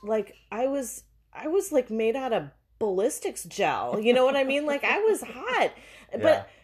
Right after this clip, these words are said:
Speaker 1: but I could, none of us could see it because we'd all been, you know, uh, we'd, I mean, Trinity even says it in here. She's like, "Do I do these things because I've been programmed to?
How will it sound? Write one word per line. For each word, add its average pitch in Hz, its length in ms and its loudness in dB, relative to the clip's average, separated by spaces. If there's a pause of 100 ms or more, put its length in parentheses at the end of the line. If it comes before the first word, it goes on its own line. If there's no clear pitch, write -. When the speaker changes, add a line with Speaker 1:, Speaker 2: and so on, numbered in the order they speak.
Speaker 1:
but 311 120 2
I 339 80 2
could, 339 240 -4
none 277 280 0
of 370 160 -4
us 175 200 -2
could 170 160 -10
see 262 340 -4
it 143 300 -2
because 226 320 0
we'd 240 180 2
all 226 240 4
been, 233 320 2 (460)
you 240 100 2
know, 175 440 2 (680)
uh, - 60 -16 (200)
we'd, 254 360 0
I 233 100 4
mean, 247 240 6
Trinity 254 440 0
even 220 260 -2
says 214 260 -2
it 202 80 -4
in 208 140 -2
here. 233 220 0
She's 208 220 -8
like, 202 200 -2
"Do 202 100 0
I 202 140 2
do 202 200 -2
these 214 240 -4
things 208 300 -6
because 190 300 -4
I've 185 120 -2
been 175 140 0
programmed 214 560 -4
to? 349 360 -6